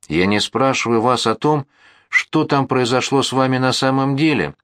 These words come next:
и с этим Грецем. Ваше дело у меня под головами в мешке, мы его порвём. Остальное пусть останется с вами.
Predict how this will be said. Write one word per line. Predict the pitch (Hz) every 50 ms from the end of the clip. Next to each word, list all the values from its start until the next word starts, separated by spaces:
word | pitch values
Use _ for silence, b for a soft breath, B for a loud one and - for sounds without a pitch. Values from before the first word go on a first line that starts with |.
| _ _ -
и | - 76
с | - -
этим | 95 82 - 98 92
Грецем. | 76 85 98 87 78 - - 80 73 71 - b b b b b b b b b b b
Ваше | - 69 90 107 104 - 117 110
дело | 101 117 117 113 113
у | 110
меня | 110 113 113 113 107
под | - 113 104 98
головами | 101 104 107 107 110 117 117 117 117 113 104 98 _ _ _
в | - 87 101
мешке, | 107 113 113 117 - - - 127 123 117 - _ _ _ _ _ _ _
мы | - - 80
его | 78 73 73 76
порвём. | 71 - 80 78 85 76 80 87 101 107 107 - b b b b b b b b b b b
Остальное | b 117 123 - - 165 165 185 190 185 156
пусть | - - 156 156 -
останется | - 123 120 - - 131 131 127 110 - 95 85
с | - -
вами. | 90 82 82 80 76 76 76 76